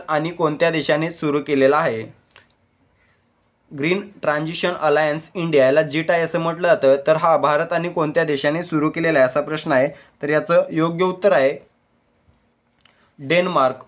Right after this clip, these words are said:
पर्याय क्रमांक अ, डेन्मार्क. ठीक आहे, भारत आणि डेन्मार्क या देशाने सुरू केलेला आहे. त्यानंतरचा प्रश्न आहे,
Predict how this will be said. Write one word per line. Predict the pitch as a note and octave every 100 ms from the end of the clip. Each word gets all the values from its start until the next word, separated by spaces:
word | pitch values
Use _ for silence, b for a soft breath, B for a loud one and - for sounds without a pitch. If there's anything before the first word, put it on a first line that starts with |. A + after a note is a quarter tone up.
| -
पर्याय | D3+ E3 F3+
क्रमांक | F#3 F#3 F#3 F#3 G3+ - G3+
अ, | F3
डेन्मार्क. | C#3 C3+ D#3+ D3+ B2 A#2+
ठीक | F3 F#3+
आहे, | F#3+
भारत | D3+ C#3+ D#3+ -
आणि | E3+ F3 G#3 D#3
डेन्मार्क | C#3+ D3 D#3+ E3 D#3+
या | D3
देशाने | D3 C#3 D3 C#3+ F#3
सुरू | - C#3 C3
केलेला | C3 B2 A#2+ B2 -
आहे. | E3 C3+ G#2+ - _ _ _ _ _ _ _ _ _ _ _ _ _ _ _ _ _ _ _ _ _ _ _ _ _ _ _ _ _ _ _ _ _ _ _ _ _ _ _ _ _ _ _ _ _ _ _ _ _ -
त्यानंतरचा | C#3+ F3 F#3 G#3 G#3
प्रश्न | A3 G#3+ G3
आहे, | D3+ F3 -